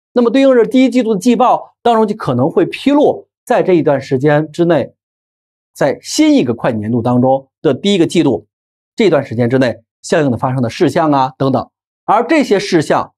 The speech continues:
可能就属于你应该在十二月三十一号，就是二零二一年这一年财务报表当中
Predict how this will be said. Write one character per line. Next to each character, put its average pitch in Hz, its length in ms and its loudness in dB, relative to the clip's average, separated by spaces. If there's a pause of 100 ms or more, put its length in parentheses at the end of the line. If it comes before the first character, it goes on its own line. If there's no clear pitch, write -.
(180)
可 156 180 -2
能 131 360 -2 (260)
就 240 220 2
属 110 380 -2
于 147 380 0 (280)
你 147 180 2
应 180 140 2
该 175 120 2
在 156 300 -2 (1080)
十 - 160 -2
二 220 80 2
月 180 80 2
三 214 160 0
十 214 100 0
一 202 80 0
号， - 320 -4 (160)
就 175 140 2
是 170 240 -2 (1080)
二 214 220 0
零 156 320 -2
二 185 260 0
一 226 180 0
年 110 360 -6 (140)
这 220 180 0
一 160 60 2
年 123 220 0
财 131 160 -4
务 131 60 2
报 143 140 0
表 104 100 -6
当 139 160 0
中 156 340 -2